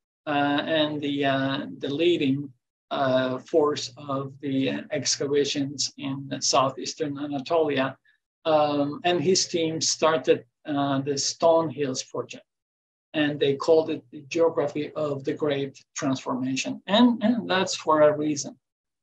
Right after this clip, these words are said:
And, uh, they, um, uh, established, uh,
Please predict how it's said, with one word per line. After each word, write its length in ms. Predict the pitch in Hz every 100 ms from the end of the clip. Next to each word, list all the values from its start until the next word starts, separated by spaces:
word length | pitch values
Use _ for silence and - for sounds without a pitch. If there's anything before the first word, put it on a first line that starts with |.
| _
And, 360 | 175 175 165 165
uh, 380 | 160 156 156 151 147
they, 460 | 170 180 202 208 214 _ -
um, 800 | 160 151 147 143 143 143 143 214 - _ -
uh, 540 | 143 135 131 131 135 -
established, 880 | 156 - - 185 170 156 151 - - _ _
uh, 540 | 151 147 143 139 139